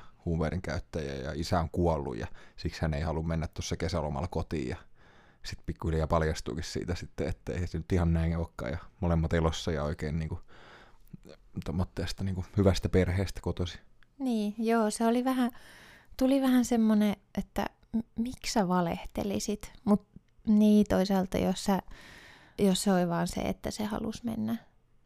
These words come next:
Speaker 2: tai tehdä kaveria ja antoi sille tarinan sitten, että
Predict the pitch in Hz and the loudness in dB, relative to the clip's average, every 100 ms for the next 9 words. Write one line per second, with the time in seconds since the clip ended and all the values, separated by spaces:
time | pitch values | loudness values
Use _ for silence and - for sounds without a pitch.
0 | - 190 180 196 185 - - - - - | -4 -2 0 -2 -2 -6 -4 -2 -2 -2
1 | 220 220 220 - - - - - - 180 | -2 -4 -4 -8 -20 -20 -20 -8 -4 -2
2 | 196 208 202 214 208 214 214 226 226 233 | -2 -4 -4 -4 -4 -6 -6 -4 -2 -2
3 | 233 233 - 269 262 - | -4 -6 -12 -12 -12 -10